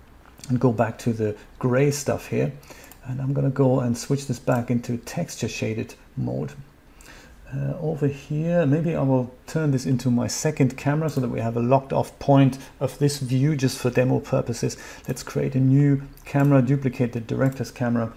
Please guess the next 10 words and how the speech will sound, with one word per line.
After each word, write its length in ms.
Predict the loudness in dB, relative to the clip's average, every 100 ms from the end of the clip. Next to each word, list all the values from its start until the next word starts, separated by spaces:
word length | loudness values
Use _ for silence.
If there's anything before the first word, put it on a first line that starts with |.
| -16 -20 -20 -10
and 140 | -8
now 300 | -6 -6 -8 -10 -10
we've 200 | -10 -8
got 200 | -10 -10
that 200 | -14 -14
here. 220 | -16 -18 -20 -20 -20 -6
Meanwhile, 440 | 0 4 6 4 2
with 280 | 0 0 2
my 260 | 4 4
director's, 800 | 4 2 0 0 -2 -4 -4 -12